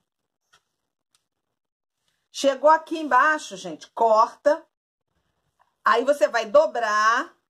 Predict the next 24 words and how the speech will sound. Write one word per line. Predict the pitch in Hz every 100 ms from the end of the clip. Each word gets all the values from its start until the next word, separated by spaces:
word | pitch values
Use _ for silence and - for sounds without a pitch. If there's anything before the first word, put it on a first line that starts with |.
| _ _ _ _ -
ó. | 98 90 - _ _ _ _ _ _ _ _ _ _ _ _ _ _ _ _ _ _
Não | 202 247 330 285
vai | 254 302
fazer | 302 269 202 302
nada, | 277 226 202
vai | 240
ficar | - -
rente | 202 - 262 330 349
aqui, | 349 - 277 254
ó, | 185 -
ó. | 214 202 139 - _ _ _ -
Porque | 247 254 262
o | 247
acabamento | 254 262 294 294 262 269 311
você | 302
vai | 285
fazer | 277 254 285
quando | 302
você | -
botar | 262 269 269
o | 277
outro | 262 285 320 320
lado | 294 262 262
aqui. | 277 247 202